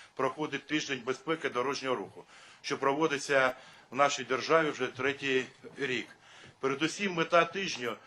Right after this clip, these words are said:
зробити наші українські дороги безпечнішими. Адже незважаючи на те, що на протязі чотирьох рік ми маємо, е, стабільну тенденцію до зниження, е, дорожньо-транспортних пригод, аварійності в державі,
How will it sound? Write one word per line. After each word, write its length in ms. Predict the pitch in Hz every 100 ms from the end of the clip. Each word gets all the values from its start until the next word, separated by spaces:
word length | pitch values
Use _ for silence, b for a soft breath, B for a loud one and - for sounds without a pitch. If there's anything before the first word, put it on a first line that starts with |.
| B B B -
зробити 600 | 143 160 180 165 156 135
наші 340 | 143 160 156 147
українські 500 | 131 147 151 - 135
дороги 440 | 135 147 147 139
безпечнішими. 880 | 131 143 - 127 - 104 - 90 82 B B B B B
Адже 260 | 131 156
незважаючи 640 | 170 151 160 151 165 160 156
на 140 | 156
те, 200 | 156 160
що 400 | - 156 147 139 - B B -
на 120 | 143
протязі 800 | 151 160 147 139 143 135 135 127
чотирьох 600 | 131 135 143 143 127 - B B B
рік 280 | 127 139 131
ми 120 | 131 131
маємо, 520 | 135 131 123 123 120 - B B 117
е, 160 | 120
стабільну 540 | - 147 139 151 143 139
тенденцію 600 | 139 135 135 123 131 120
до 140 | 135
зниження, 520 | 131 139 113 123 120
е, 460 | 117 - 107 - 110 117 117 117 110 110
дорожньо-транспортних 880 | 131 131 123 139 131 131 120 123 117
пригод, 380 | 131 131 170
аварійності 560 | 123 123 143 156 143 147
в 60 | 127
державі, 580 | 139 127 143 135 131